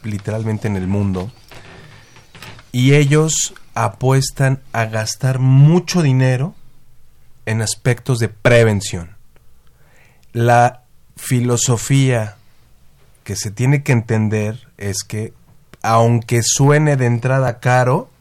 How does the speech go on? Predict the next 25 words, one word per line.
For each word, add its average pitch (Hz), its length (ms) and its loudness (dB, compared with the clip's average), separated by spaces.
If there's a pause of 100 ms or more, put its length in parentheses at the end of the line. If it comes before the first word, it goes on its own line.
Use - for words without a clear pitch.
(360)
me 113 280 0
va 131 180 4
a 147 40 2
salir 127 380 0
más 127 280 2
barato 120 640 0 (560)
porque 101 300 -6
es 107 120 -6
más 120 580 2 (140)
barato 101 600 -2
prevenir 110 540 -4 (580)
que 113 320 0 (180)
tratar. 87 460 -8 (720)
Si - 260 -6
nosotros, 104 540 -2
por 110 100 -8
supuesto, 123 340 -4
son 101 400 -6 (300)
sociedades 104 420 -4
distintas, 120 680 2
son 95 1160 -6
presupuestos 101 540 -10
distintos, 120 600 -2
en 95 140 -12
fin, 143 180 -4